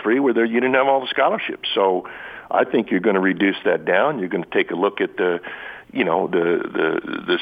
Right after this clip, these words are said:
sixteen guys in suits on basketball staffs and the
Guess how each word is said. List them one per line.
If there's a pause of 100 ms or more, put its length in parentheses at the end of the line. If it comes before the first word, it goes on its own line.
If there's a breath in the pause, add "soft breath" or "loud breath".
sixteen
guys
in (120)
suits
on
basketball
staffs
and
the